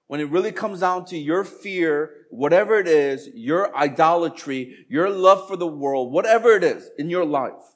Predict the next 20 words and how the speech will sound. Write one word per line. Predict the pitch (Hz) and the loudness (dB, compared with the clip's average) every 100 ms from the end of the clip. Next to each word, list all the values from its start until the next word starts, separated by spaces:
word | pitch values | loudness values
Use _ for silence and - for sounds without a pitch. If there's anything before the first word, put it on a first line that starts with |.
| _ _ _ _ _ _ _ _ _ _ _ _ _ _ _ _ _ _ _ _ _ _ _ _ _ _ _ _ _ _ _ _ _ _ | _ _ _ _ _ _ _ _ _ _ _ _ _ _ _ _ _ _ _ _ _ _ _ _ _ _ _ _ _ _ _ _ _ _
And | 147 | -4
then | 170 202 165 | 0 -2 2
thirdly, | 226 240 233 190 175 | 6 8 6 4 2
he | 170 190 | 0 -4
expressed | 165 - 190 165 147 | -4 -4 -2 -2 0
not | 170 | -2
only | 214 220 - | -2 -6 -6
anger | 180 202 185 180 | -6 -6 -4 -4
and | 151 | -4
explained | - - 170 170 | -10 -8 -8 -6
himself, | 143 135 131 - _ _ | -6 -2 -4 -6 _ _
but | - 131 | -4 -2
he | - 165 | -4 -4
was | 156 131 | -4 -6
a | 120 | -8
drama | 120 127 127 110 | -8 -6 -6 -10
king. | - 104 98 | -14 -18 -6
He | 143 | -4
elicited | 135 117 127 131 92 | -2 -4 -8 -10 -12
drama. | 113 107 98 | -10 -10 -12